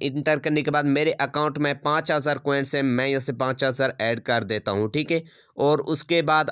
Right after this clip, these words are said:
आप लोग यहाँ से यानी कि, अ, सबमिट पर क्लिक कर देना, ईजीली आपकी विड्रॉ लग जाएगा। तो जी गाइस, मेरे पास पाँच हज़ार कॉइन्स अभी तक नहीं है, मैं आपके सामने कमाऊँगा, ठीक है।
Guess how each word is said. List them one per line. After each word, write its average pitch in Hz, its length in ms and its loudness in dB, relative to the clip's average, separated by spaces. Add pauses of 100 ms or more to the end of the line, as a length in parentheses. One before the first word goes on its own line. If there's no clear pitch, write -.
आप 139 260 0
लोग 131 180 2
यहाँ 131 260 0
से 135 380 0
यानी 131 360 0
कि, 131 280 0
अ, - 100 -6 (680)
सबमिट 143 360 0
पर 143 140 0
क्लिक 123 360 -4
कर 107 120 0
देना, 117 280 -4
ईजीली 151 300 0
आपकी 139 300 -2
विड्रॉ 123 380 0
लग 107 320 -2
जाएगा। 98 540 -4 (360)
तो 151 80 0
जी 175 180 0
गाइस, 185 200 0
मेरे 156 180 2
पास 147 280 0
पाँच 143 220 -2
हज़ार 139 260 0
कॉइन्स 139 360 -2
अभी 135 320 -2
तक 139 280 -2
नहीं 131 400 0
है, 151 60 2
मैं 139 140 2
आपके 131 300 -2
सामने 131 380 0
कमाऊँगा, 98 600 -2
ठीक 160 260 -2
है। 165 100 0